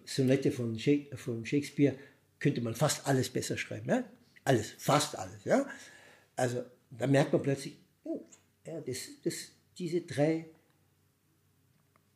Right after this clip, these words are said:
Buchstaben, die ich noch weglassen könnte, da fällt mir ein Aphorismus ein von Oscar Wilde, der sagte ja, „Ah,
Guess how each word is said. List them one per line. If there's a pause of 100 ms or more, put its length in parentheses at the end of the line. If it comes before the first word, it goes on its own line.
(520)
Buchstaben,
die
ich
noch
weglassen
könnte,
da
fällt
mir
ein (380)
Aphorismus
ein
von (100)
Oscar
Wilde,
der
sagte
ja, (460)
„Ah,